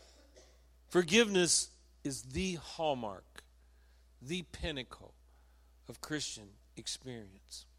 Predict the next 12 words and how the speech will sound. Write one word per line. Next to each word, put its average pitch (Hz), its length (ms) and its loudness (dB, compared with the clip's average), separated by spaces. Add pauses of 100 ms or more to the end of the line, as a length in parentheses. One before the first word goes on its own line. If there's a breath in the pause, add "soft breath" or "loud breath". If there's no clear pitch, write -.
(600 soft breath)
And 156 100 8
all 208 220 10
of 180 100 6
us 165 160 4
have 185 400 6
those 147 260 2
fam-, 170 300 0
those 139 220 2
weird 147 360 2
family 131 440 -2
members, 95 400 -10
right? 135 320 2